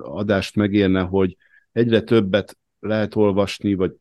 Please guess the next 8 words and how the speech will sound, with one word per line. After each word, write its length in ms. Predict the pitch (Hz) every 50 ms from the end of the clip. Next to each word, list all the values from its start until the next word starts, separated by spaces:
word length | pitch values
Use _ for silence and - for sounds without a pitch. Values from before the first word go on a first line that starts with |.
| _ _
viszonylag 360 | - 107 - - 107 92 -
sokat 260 | - 101 - 92 -
az 120 | 92 85
autentikus 840 | 107 107 113 107 110 - 107 95 92 82 - 90 - - 92 - - -
vezetésnek 680 | 107 101 90 98 85 - - 90 82 - - 95 -
nevezett 520 | - 101 98 92 92 87 87 92 85 - -
jelenségről, 720 | 98 95 95 95 90 85 - - 98 92 92 95 95 85
ami 280 | 92 90 92 98 98 92